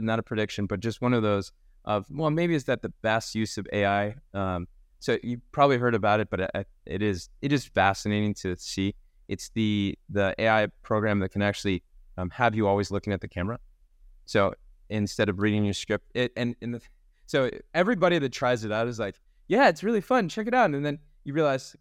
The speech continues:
they're, they're not really blinking, and it's also a little disarming that they're just constantly having a staring contest with you.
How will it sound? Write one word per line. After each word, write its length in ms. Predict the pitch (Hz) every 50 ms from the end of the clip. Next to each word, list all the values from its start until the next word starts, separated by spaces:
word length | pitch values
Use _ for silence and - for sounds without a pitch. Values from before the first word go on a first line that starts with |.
| _ -
they're, 140 | 123 120 - -
they're 120 | 135 135
not 300 | 139 156 160 180 185 -
really 220 | 151 147 156 151 131
blinking, 640 | 113 - 117 123 131 - - 165 165 170 180 185 - _ _ _ -
and 220 | 120 117 113 113 -
it's 140 | - 107 _ -
also 220 | 123 123 131 - - _ _ _ - 139
a 400 | 127 - _ _ _ _ - 127
little 280 | 139 156 160 160 156
disarming 600 | - - - 135 - - 127 120 127 139 151 170 165
that 120 | 143 135
they're 120 | - 113 101
just 260 | - 120 - - _
constantly 520 | - - 120 120 - - - 135 131 127
having 200 | 131 131 113 110
a 20 | 107
staring 340 | - - 110 113 120 123
contest 540 | 120 - 143 139 151 156 160 160 160 - -
with 100 | 170 165 -
you. 200 | 190 190 190